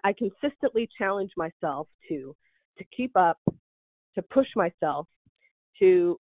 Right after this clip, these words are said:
be extraordinary. Um, and I strive to, to, to do my best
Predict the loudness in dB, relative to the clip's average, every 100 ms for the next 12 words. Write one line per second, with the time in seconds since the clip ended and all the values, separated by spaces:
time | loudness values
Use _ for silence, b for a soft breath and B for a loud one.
0 | -4 -2 -2 -2 -2 -2 -4 -2 0 4
1 | 2 2 -6 -8 -10 -10 -14 -18 _ _
2 | _ _ _ _ 0 2 2 -2 -4 -4
3 | 0 2 2 -2 -12 _ -10 -6 -6 -8
4 | -8 -2 0 -2 0 2 2 0